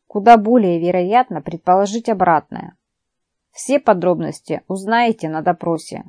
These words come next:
Уведите его». «Посмотрел бы я, как бы вы меня брали, будь я один и не в такой глупой ситуации», процедил Мангуст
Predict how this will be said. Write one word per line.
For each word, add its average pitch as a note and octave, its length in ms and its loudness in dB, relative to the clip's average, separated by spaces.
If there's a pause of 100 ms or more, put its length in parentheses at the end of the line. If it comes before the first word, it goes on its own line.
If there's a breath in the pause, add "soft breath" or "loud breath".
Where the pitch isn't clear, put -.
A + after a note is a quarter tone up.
(220)
Уведите G3 500 -2
его». C#3+ 300 -6 (1700)
«Посмотрел G#3+ 640 0
бы G#3+ 140 -2
я, G#3+ 140 2
как G#3+ 360 -2
бы F#3 120 -4
вы F#3 140 -6
меня F#3+ 280 -6
брали, F#3 420 0
будь F3+ 340 -10
я E3+ 120 -2
один F3 320 -4
и - 140 -10
не E3+ 120 -8
в - 80 -20
такой F#3 300 -6
глупой F3 400 -8
ситуации», - 880 -10 (1040)
процедил E3+ 500 -10
Мангуст D#3+ 640 -10